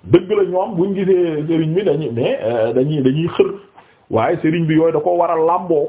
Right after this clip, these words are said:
ndax loolu mooy wane ne kii dafa takkook njàngalem Yonent bi alayhi salaam voilà teggin yooyu ak fu mu mën di toll muy lëkk muy tëkkalook ak tegginu yi nga xam ne moom la Yonent bi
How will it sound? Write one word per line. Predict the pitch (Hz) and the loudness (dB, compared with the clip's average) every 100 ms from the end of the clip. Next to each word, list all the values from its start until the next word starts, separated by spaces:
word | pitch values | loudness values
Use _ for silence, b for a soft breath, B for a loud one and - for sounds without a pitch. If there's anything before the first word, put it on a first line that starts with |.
| - - | -6 -4
ndax | - | -2
loolu | 123 139 196 180 | 2 2 2 0
mooy | 175 170 | 0 0
wane | 160 160 | 0 -2
ne | 156 - | -4 -4
kii | 185 185 | -2 0
dafa | - - | 0 -2
takkook | - - 175 | -4 -2 -2
njàngalem | 151 165 175 175 160 | 0 -2 0 -2 0
Yonent | 160 190 | 0 0
bi | 185 | 0
alayhi | 170 175 165 - - | 0 0 -2 -6 -2
salaam | 165 151 - _ _ _ - - | -2 -2 -8 _ _ _ -20 -8
voilà | - 160 151 - | -2 -2 -2 -4
teggin | 156 165 190 185 | -2 -2 0 2
yooyu | 185 170 | 2 0
ak | 156 - | -4 -2
fu | 170 | -2
mu | 214 220 | -2 -4
mën | 208 | -6
di | |
toll | - 180 165 151 | -2 0 0 0
muy | 156 | 0
lëkk | 156 185 - - | 0 -2 -4 -4
muy | 160 - | -4 -2
tëkkalook | 202 - - 202 - | -6 -2 -2 -2 -4
ak | 156 - | -8 -2
tegginu | 185 170 156 185 - b b b b _ - | -2 -2 -4 -4 -8 b b b b _ -6
yi | 113 160 | -2 -2
nga | 170 | -2
xam | 156 151 | -2 -2
ne | |
moom | 139 143 135 | -2 -2 -2
la | |
Yonent | 131 127 127 117 | -2 -2 -2 -4
bi | 147 | -6